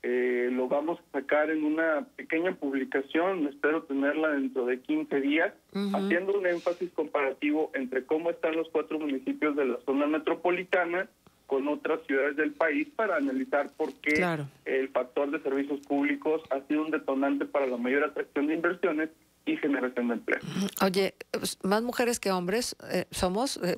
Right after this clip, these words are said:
Speaker 2: eh, ¿cómo registra el censo?
Speaker 1: Eh, estamos hablando de que un total de cincuenta y un por ciento de la población son mujeres y un cuarenta y nueve por ciento de la población son hombres.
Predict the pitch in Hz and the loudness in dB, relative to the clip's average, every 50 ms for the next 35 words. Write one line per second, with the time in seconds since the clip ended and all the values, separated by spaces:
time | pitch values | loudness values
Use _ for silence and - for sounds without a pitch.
0 | - - - - - - - - 202 208 214 202 196 - 196 - 208 202 190 - | -4 -2 0 0 0 0 0 -2 0 0 0 0 0 -2 0 0 0 0 0 0
1 | 208 185 175 165 - - 143 135 - - - - - - - - - 147 147 156 | -2 -2 -2 -2 -2 -4 -4 -6 -8 -14 -20 -20 -20 -20 -10 -4 0 2 2 2
2 | 160 165 165 165 - 170 185 220 254 247 226 160 165 165 170 175 180 185 190 208 | 2 0 0 -2 -2 -2 -2 -2 -2 -2 -2 0 0 0 0 0 0 0 0 0
3 | 208 190 170 160 147 139 _ - 135 127 127 127 131 131 131 127 131 - - - | 0 0 -2 -8 -12 -12 _ -10 -8 -6 -6 -4 -4 -4 -4 -4 -6 -8 -12 -16
4 | _ _ _ _ _ _ _ _ - 165 170 180 - 208 202 - - 185 180 180 | _ _ _ _ _ _ _ _ -4 -2 -2 0 0 -2 0 2 0 2 2 2
5 | 175 190 196 190 - - 165 156 151 143 143 - 143 147 160 170 165 - 185 175 | 0 0 -2 -2 -4 -10 -10 -8 -8 -8 -6 -6 -4 -4 -4 -4 -2 -4 -4 -2
6 | - 165 156 156 - 175 170 156 147 143 - - 131 127 131 131 135 131 - 160 | -4 -4 -4 -2 -2 -2 0 0 0 -2 0 -2 -2 0 0 0 -2 -2 0 0
7 | 156 170 175 170 - _ _ - 147 156 151 - - 135 135 135 139 - 165 175 | 0 0 -2 -4 -10 _ _ -2 0 0 -2 -2 0 0 0 0 2 2 2 2
8 | 180 233 220 - _ _ _ _ _ _ _ _ - 151 180 202 202 196 202 190 | 2 0 -2 -4 _ _ _ _ _ _ _ _ -2 0 0 0 0 0 0 0
9 | 170 160 143 - 135 139 151 160 160 160 - 143 139 139 - - 147 139 143 143 | -2 -4 -6 -4 0 0 2 2 0 0 0 -2 -2 -2 -2 0 0 0 2 2
10 | 151 147 143 143 139 127 - 127 123 123 120 - - 131 131 131 156 156 160 151 | 2 2 2 2 0 0 0 0 0 0 0 0 -2 -2 -2 0 0 2 2 2
11 | 143 143 143 160 165 | 2 2 2 0 0